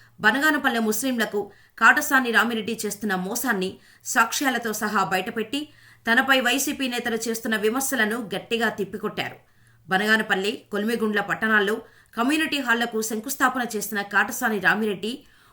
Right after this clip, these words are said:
వాటిని షాదీఖానాలుగా పేర్కొంటూ ముస్లిం మత పెద్దలను కూడా మోసం చేస్తున్నారని బీసీ మండిపడ్డారు. ఈ మేరకు కమ్యూనిటీ హాళ్లకు సంబంధించిన ప్రభుత్వ జీవో ఉత్తర్వులను స్వయంగా ప్రెస్ మీట్లో ప్రదర్శించిన బీసీ జనార్దన్ రెడ్డి, "షాదీఖానాలకు,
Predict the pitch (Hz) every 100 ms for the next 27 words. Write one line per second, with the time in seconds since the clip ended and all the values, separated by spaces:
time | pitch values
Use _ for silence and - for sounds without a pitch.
0 | _ 220 262 254 233 220 240 - 254 247
1 | 240 220 208 208 208 226 233 254 - -
2 | _ 220 254 - 330 285 254 269 262 254
3 | 247 247 226 208 208 220 247 240 240 233
4 | 214 214 226 190 214 226 247 196 185 233
5 | 185 135 139 - _ - _ - 180 196
6 | 247 285 285 262 262 277 277 269 240 240
7 | 247 254 233 226 220 - 226 214 214 226
8 | 226 214 208 202 180 247 240 226 214 214
9 | - - - - 240 262 269 233 - 208
10 | 254 254 240 226 208 214 - 220 - 202
11 | 170 220 233 180 185 214 208 202 196 190
12 | - - - _ - 208 202 214 208 196
13 | 220 220 220 302